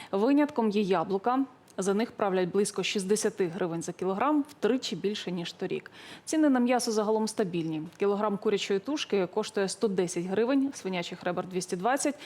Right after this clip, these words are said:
яловичих — сто п'ятдесят п'ять гривень. Вартість яєць, масла і молочних продуктів не зазнала суттєвих змін.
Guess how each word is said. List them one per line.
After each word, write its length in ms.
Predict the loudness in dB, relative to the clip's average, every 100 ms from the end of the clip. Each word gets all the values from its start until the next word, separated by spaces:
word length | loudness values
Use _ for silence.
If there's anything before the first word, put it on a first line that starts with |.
| -18 -8 0
яловичих — 640 | 2 4 2 2 0 -2 -6
сто 220 | -4 -2
п'ятдесят 540 | 0 0 0 -2 -2
п'ять 260 | -2 -2 -2
гривень. 340 | -4 -6 -8 -14 -16 -16 -4
Вартість 380 | 0 2 2 2
яєць, 420 | 2 4 2 0
масла 440 | 0 0 0 -2 -4
і 160 | -2 0
молочних 520 | 0 -2 -4 -6 -10 -8
продуктів 480 | -4 -2 -2 -4 -4 -10 -4
не 140 | -2
зазнала 440 | 0 -2 -2 -2
суттєвих 560 | -4 -6 -6 -8 -6 -8
змін. 280 | -8 -8